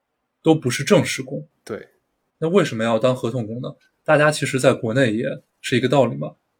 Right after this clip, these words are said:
Speaker 1: 你如果是合同工，五险一金可能就不用交，甚至是，或者说少交，然后你给你的钱也稍微少一点。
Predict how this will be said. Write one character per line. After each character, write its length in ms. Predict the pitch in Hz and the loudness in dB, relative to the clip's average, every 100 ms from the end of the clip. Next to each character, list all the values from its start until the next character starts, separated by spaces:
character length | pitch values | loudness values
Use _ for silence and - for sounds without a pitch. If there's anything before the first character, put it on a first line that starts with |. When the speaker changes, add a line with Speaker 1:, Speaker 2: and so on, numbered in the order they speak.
| _ | _
Speaker 1:
你 100 | 120 | -2
如 180 | 110 160 | 0 4
果 120 | 127 | 4
是 100 | 117 | 2
合 140 | 113 | -2
同 160 | 127 117 | -2 0
工， 280 | 123 131 156 | 2 0 -2
五 120 | 117 | -2
险 200 | 131 117 | 0 -2
一 80 | 113 | -2
金 160 | 120 123 | 0 -2
可 160 | 123 | -2
能 180 | 107 107 | -6 -4
就 100 | 117 | -4
不 140 | 110 117 | 0 0
用 160 | 117 | 0
交， 180 | 110 113 | 0 -2
甚 160 | 113 113 | -2 -6
至 140 | 107 | -6
是， 180 | - 202 | -10 -2
或 120 | 139 | 0
者 60 | 110 | 0
说 140 | 113 | -2
少 180 | 123 127 | -4 -6
交， 320 | 123 127 123 - _ _ _ _ _ _ | -2 -2 -2 -10 _ _ _ _ _ _
然 120 | - 120 | -6 0
后 120 | 131 | 0
你 100 | 123 | 2
给 160 | 123 | 0
你 80 | 123 | 0
的 80 | 113 | -4
钱 240 | - 117 | -4 -4
也 140 | 120 104 | -2 -2
稍 180 | - 117 | -2 -2
微 80 | |
少 260 | 117 151 147 | -4 -6 -8
一 40 | |
点。 180 | - 151 | -10 -14